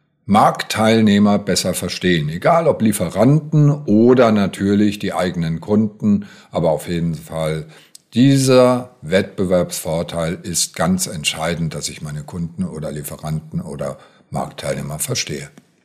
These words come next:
Personalisierung versteht Kunden. Ja, ich hab's ja eben gerade gesagt, die Kunden zu verstehen ist super wichtig. Bird's Eye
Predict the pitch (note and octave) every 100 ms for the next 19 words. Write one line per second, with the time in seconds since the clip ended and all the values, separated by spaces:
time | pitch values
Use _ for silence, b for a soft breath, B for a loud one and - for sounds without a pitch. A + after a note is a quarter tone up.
0 | _ _ _ _ _ _ _ _ _ _
1 | _ _ B B B B B B B -
2 | F#2 G2+ G#2 G2+ G2 G2 F2 G2+ B2 B2
3 | B2 C3 G#2 G2 - - F#2 F#2 - -
4 | - G2 B2+ B2+ D#2 D2 - C#2 C2+ b
5 | b b b b - D#3+ A2 F2 G2 G2
6 | F#2 F2 E2 D#2+ D#2+ F2 C3 D3 - D#2+
7 | - G2+ G#2 F2 E2 E2 - D3 D3+ -
8 | G2+ D#2 D#2 A#2+ - B2+ A#2+ - - F#3+
9 | F#3 - F2 F#2 G#2 D3